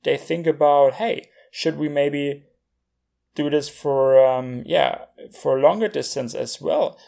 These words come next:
Because these trains can run around five hundred, six hundred kilometers per hour.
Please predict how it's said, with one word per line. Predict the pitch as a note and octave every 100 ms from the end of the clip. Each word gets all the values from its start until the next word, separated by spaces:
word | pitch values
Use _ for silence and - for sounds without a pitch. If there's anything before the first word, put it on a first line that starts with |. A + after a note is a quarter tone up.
| _
Because | C3+ - C#3 C#3
these | C#3+ F3+
trains | - E3+ D3+ A#2+ -
can | - E3+ F#3+ D3+
run | B2 D#3+ C#3
around | B2 C3+ C3 A#2
five | - - - - E3+ F3
hundred, | C#3+ A#2+ A#2 -
six | - F#3+ -
hundred | D#3+ C#3+ B2
kilometers | - A#2+ B2+ C#3 C3+ C3 -
per | -
hour. | - F3 F3 C3+ F3+